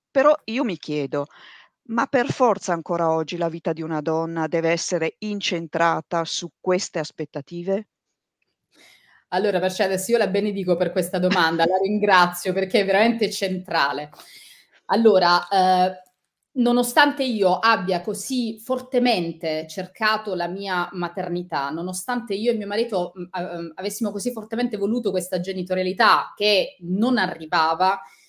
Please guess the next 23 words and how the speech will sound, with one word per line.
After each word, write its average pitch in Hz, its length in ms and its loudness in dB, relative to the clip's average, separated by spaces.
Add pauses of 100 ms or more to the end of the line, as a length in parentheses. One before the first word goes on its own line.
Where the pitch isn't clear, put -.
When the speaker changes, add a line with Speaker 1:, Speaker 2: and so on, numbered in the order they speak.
(420)
Speaker 2:
il 208 140 -6
libro 226 380 4
si 214 240 -4
apre 165 480 0
con 170 420 2
un, 160 1200 -4
un'introduzione 202 960 0
che 214 400 4
volutamente 214 520 0
ho - 20 -10
chiamato 180 520 -2
Avvertenze 190 560 -4
e - 20 -20
precauzioni 180 580 -4
d'uso, 180 300 -6
come 175 160 -4
se 180 180 -6
fosse 214 320 -4
il 190 140 -2
bugiardino 202 600 0
di 185 100 -2
un 185 100 -4
farmaco, 175 960 -2